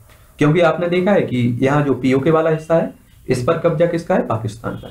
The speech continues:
तो हम लोग यहाँ से इन देशों के पास नहीं जा सकते हैं, तो हम लोगों ने यहाँ से एक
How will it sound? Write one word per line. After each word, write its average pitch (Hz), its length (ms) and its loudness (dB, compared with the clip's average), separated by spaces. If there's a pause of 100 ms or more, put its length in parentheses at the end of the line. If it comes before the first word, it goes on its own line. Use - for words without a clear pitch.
(460)
तो 135 60 2
हम 143 140 0
लोग 175 220 0
यहाँ 139 160 2
से 180 340 -2 (360)
इन 135 140 0
देशों 135 240 0
के 151 120 -2
पास 151 260 0
नहीं 117 160 0
जा 107 120 2
सकते - 300 -10
हैं, 113 100 -2
तो 131 80 2
हम 135 100 0
लोगों 160 200 4
ने 165 120 2
यहाँ 151 200 0
से 139 180 -2
एक 123 180 -6